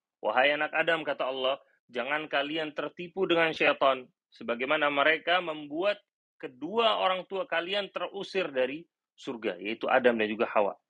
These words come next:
"Yanzi'u anhuma libasahuma."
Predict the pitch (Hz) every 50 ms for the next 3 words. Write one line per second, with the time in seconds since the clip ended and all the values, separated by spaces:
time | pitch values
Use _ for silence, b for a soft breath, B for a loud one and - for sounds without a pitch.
0 | _ _ _ _ _ b b b b b b b - 135 143 151 160 151 143 123
1 | 123 143 151 151 147 139 - 127 147 156 151 139 123 135 135 135 135 131 123 123
2 | 123 127 127 120 139 147 147 139 - 147 127 135 139 139 127 113 -